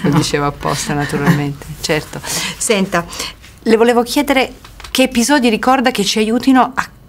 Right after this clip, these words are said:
Speaker 1: a caratterizzare il suo carisma, a raccontare il carisma di Madre Teresa.
Speaker 2: Mm. Beh, un episodio importante.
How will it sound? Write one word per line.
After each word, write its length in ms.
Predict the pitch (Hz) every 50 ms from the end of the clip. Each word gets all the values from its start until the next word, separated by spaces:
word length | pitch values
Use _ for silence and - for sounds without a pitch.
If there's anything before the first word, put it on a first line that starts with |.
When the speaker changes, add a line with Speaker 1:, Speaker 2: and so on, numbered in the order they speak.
| - - -
Speaker 1:
a 100 | - 233
caratterizzare 720 | - - 254 247 247 240 - 254 233 233 190 - 262 247
il 60 | 247 240
suo 180 | - - 214
carisma, 720 | 208 - 208 185 170 151 156 143 143 - 160 160 151 147 - - - _ - - - -
a 80 | - 220
raccontare 580 | 220 214 220 - - 247 220 240 - 269 254
il 120 | 226 185 - -
carisma 560 | - 233 208 185 175 170 160 165 156 156 156
di 120 | 156 160
Madre 260 | 160 160 156 156 151
Teresa. 420 | - - - - - - - - - - - - - - - - - - - - - - - - - - - - - - - - - - - - - - 147
Speaker 2:
Mm. 260 | 139 135 147 156 151 147 135 - - - - _ - - - - - - - - - - - - - - - - - - - - - - - _ - - - - - - - - - - - - -
Beh, 360 | - - 170 165 156 143 135 131
un 140 | 120 123 139
episodio 480 | 151 139 - 175 160 147 175 175 175 165
importante. 440 | 147 143 139 - 139 127 127 147